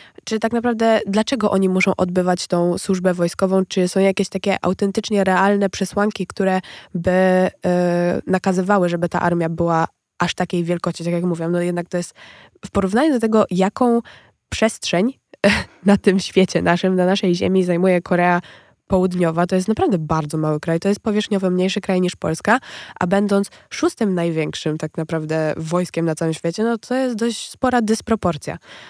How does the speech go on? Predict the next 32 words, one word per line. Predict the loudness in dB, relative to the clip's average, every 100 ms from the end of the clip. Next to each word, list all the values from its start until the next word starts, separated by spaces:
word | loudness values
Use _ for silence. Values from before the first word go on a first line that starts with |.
| -8
No | 2 4
ale, | 6 6 4 4 2 0 0
y, |
chodzi | 0 -2 -4
po | -4
prostu | -2 -4 -4
o | -4
to, | -2 -2
że | 0 -2 -2
Korea | -2 0 0 0
musi | -2 -2
być | -4 -4
przygotowana | -4 -4 -2 -2 0 0
na | 0
to, | 0 -2 -2 -10 -20 -4
e, | -2 0 0 0 -2 -2
na | -2 -2
okoliczność, | 0 2 2 0 -2 -2 -8 -10
gdyby | -4 -2 -2
Korea | 0 2 2
Północna | 0 -2 0 -2 -4 -4
miałaby, | -2 -2 0 -2 -2 -2 -4 -6 -16 -20 -6
e, | -2 -2 -2 -6 _ -4
najechać | -2 0 -2 -4 -6
Koreę | -6 -4 -2 -2
Południową. | -2 -4 -2 -4 -2
A | -2 -2
pamiętajmy | -2 -4 -4 -4 -2
jednak, | -2 -2 -4 -4
że | -6
Korea | -4 -4 -2 -4
Północna | -4 -4 -6 -6 -4 -4